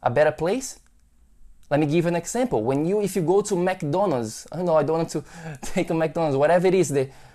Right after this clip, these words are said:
these big, huge corporations that are selling not healthy food for you that you know and that you don't wanna see, when you go to them and you s-, buy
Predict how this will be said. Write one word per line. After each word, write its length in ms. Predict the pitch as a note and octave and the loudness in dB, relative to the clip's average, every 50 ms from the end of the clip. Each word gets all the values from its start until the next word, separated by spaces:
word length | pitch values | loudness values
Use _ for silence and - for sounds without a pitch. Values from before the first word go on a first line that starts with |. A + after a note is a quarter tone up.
| - - - _ _ _ - | -20 -20 -20 _ _ _ 0
these 260 | C#3+ E3 E3 - - | 2 2 2 2 2
big, 400 | D3+ B2+ C3+ E3 F#3+ F#3+ F3 C#3 | -2 2 4 4 4 4 4 0
huge 380 | C3 B2 C3+ F3 F#3 D#3 - - | 0 0 2 2 2 2 0 -2
corporations 760 | - F3 E3+ E3+ E3 D3 C#3+ F3 F#3 F#3 F3+ - D#3 C#3+ B2+ | -2 -2 0 0 0 0 0 2 2 2 2 2 0 0 2
that 180 | C3 C#3 C3+ C#3+ | 2 2 2 2
are 80 | C#3 | 0
selling 520 | C3 - - E3 D#3+ E3+ E3 D3+ C#3 C3+ C3 | 0 0 0 2 4 4 4 2 0 0 2
not 320 | D3 D#3 E3 E3 E3 - - - - | 4 4 2 2 0 -4 -16 -14 -8
healthy 400 | A2 C#3 D3+ D#3+ E3 D#3+ E3 C#3+ | -2 4 4 4 4 4 2 -2
food 320 | - - D#3+ E3+ D#3+ C3+ | -2 0 0 0 0 0
for 160 | - - C#3+ | -2 -4 -2
you 140 | C#3 E3 F#3 | 0 0 2
that 180 | D#3 C#3 C3 - | 2 0 0 -2
you 100 | G3 F#3 | -2 0
know 400 | F#3+ G3 G#3+ A3 G3 D#3 C3+ - - - - | 0 4 6 6 6 6 4 -2 -8 -12 -6
and 140 | - C#3+ D3+ | -2 2 2
that 160 | D3+ D3 - | 2 2 2
you 80 | E3 | 0
don't 160 | C#3+ D#3 C#3+ D#3 | 2 2 2 2
wanna 180 | F3 F3+ D#3 | 0 0 -2
see, 500 | - - - - A#3 B3+ A3 G3 F#3+ F#3+ - - - - _ - - | -4 -4 -2 0 0 2 2 2 0 -2 -8 -20 -20 -20 _ -14 -6
when 200 | - C#3+ D#3 D#3+ | -2 0 2 2
you 120 | F3+ G3+ | 2 2
go 260 | F#3 D3 F3+ G3+ A3 A#3+ | 2 4 6 6 4 4
to 100 | - - | 2 0
them 280 | C#3+ C3+ C3 C3 C#3 | 0 0 0 0 0
and 140 | C3+ C3+ C#3+ | 0 0 -2
you 60 | D3 | -2
s-, 120 | D3 C#3+ - | -4 -4 -6
buy 500 | D3+ C3+ B2 D3+ E3+ G3+ G3+ F3+ C3+ | -4 0 2 2 4 4 2 0 -2